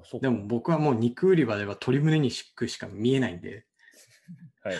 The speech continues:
Speaker 2: ほ-、<laughs> あの、他の選択肢が消えてるって話を最後しようと思ってました。
Speaker 1: あ、そうなんだ。
Speaker 2: はい。
Speaker 1: ああ。
Speaker 2: はい。
Speaker 1: 鶏胸肉。
Speaker 2: はい。
Speaker 1: はい。
Speaker 2: はい。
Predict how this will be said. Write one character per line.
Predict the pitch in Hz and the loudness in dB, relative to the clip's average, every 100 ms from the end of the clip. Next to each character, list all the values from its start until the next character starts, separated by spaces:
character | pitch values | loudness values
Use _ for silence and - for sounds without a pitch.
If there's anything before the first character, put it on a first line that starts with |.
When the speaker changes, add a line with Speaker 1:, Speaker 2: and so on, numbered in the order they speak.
| - | -6
Speaker 2:
ほ-、 | 147 - | -8 -8
<laughs> | - | -8
あ | |
の、 | 151 110 120 | -6 -4 -4
他 | 139 147 | -2 0
の | 139 | 0
選 | 143 147 | -2 -4
択 | 156 | -4
肢 | - | -4
が | 113 | -8
消 | - 120 | -2 0
え | 120 | 0
て | 139 | -2
る | |
っ | 135 | -6
て | - | -10
話 | 113 107 107 | -10 -8 -10
を | - _ - - - | -12 _ -16 -16 -6
最 | 180 123 | 0 0
後 | 117 | 0
し | 139 | 0
よ | - | -2
う | |
と | - 135 | -2 -2
思 | |
っ | 120 | -2
て | 120 | -8
ま | 120 | -8
し | - | -12
た。 | - _ _ _ _ _ | -20 _ _ _ _ _
Speaker 1:
あ、 | 98 90 | -20 -20
そ | - - | -20 -8
う | - | -6
な | 240 - | -4 -8
ん | - | -12
だ。 | 98 | -20
Speaker 2:
は | - - 95 | -16 -10 -8
い。 | 95 - _ _ _ - | -10 -14 _ _ _ -8
Speaker 1:
あ | |
あ。 | 87 | -4
Speaker 2:
は | 95 | -4
い。 | 110 | -4
Speaker 1:
鶏 | |
胸 | 117 104 | -6 -8
肉。 | 95 _ _ _ _ | -12 _ _ _ _
Speaker 2:
は | - - 90 | -20 -14 -10
い。 | 98 | -10
Speaker 1:
は | 101 101 | -8 -10
い。 | - - _ | -12 -20 _
Speaker 2:
は | - 107 | -14 -6
い。 | 107 - | -6 -8